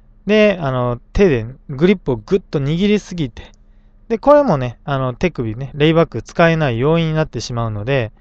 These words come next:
これ握りすぎも注意です。だからあの、もう本当にね、握るというよりも、持つぐらいのイメージですね。もう本当にラケットをただ持ってるだけ。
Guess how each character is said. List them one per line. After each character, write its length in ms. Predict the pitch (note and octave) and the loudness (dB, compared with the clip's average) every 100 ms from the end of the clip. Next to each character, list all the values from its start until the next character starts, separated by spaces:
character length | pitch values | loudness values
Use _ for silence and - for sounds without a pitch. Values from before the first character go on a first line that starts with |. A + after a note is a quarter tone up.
| - - - _ | -20 -20 -20 _
こ 60 | G#3+ | -2
れ 60 | G3 | 0
握 220 | G#3 A3 | 2 2
り 120 | G#3+ | 2
す 120 | - | 0
ぎ 80 | G#3+ | -2
も 140 | G#3+ | 0
注 280 | C3+ - C#3 | -2 -2 -2
意 60 | A2 | -2
で 100 | G2 | -4
す。 160 | - - - - - - - - _ _ _ - - | -8 -12 -18 -20 -20 -20 -20 -20 _ _ _ -14 -2
だ 80 | D3 | 0
か 60 | |
ら 100 | B2+ | 2
あ 40 | A#2 | 0
の、 80 | |
も 160 | A#2+ B2+ | -4 -4
う 20 | |
本 160 | D#3+ A3 | -4 0
当 80 | A3 | 0
に 100 | F#3+ | 0
ね、 60 | |
握 300 | C3 F#3 B3 | 0 0 0
る 100 | C4 | 0
と 100 | G3 | 0
い 40 | C#3 | 0
う 20 | |
よ 100 | A#2+ | 0
り 60 | A2+ | -2
も、 240 | C#3+ A#3 _ - | -2 -2 _ -4
持 180 | E3 C4 | -2 -2
つ 140 | E3+ | -4
ぐ 140 | B2 | -2
ら 140 | B2 B2 | 0 0
い 60 | |
の 120 | A#2+ A#2+ | -2 -4
イ 60 | |
メ 140 | C3+ A#2+ | -4 -4
ー 20 | |
ジ 60 | G2 | -6
で 80 | |
す 100 | G2 | -10
ね。 160 | E3 E3 - - _ _ _ - - - - | -10 -10 -18 -20 _ _ _ -20 -20 -14 -4
も 80 | |
う 20 | F3 | -2
本 140 | A3+ | 2
当 80 | A3+ | 2
に 180 | A3 G#3 | 2 2
ラ 100 | G3+ | 4
ケ 120 | A3+ | 4
ッ 40 | |
ト 200 | G3 A#3+ | 2 2
を 60 | F#3+ | 2
た 100 | C#3+ | 2
だ 100 | B2 | 0
持 120 | C#3 | 0
っ 40 | D#3 | -4
て 180 | - | -6
る 80 | A2 | -6
だ 120 | G#2 | -6
け。 200 | - - | -12 -20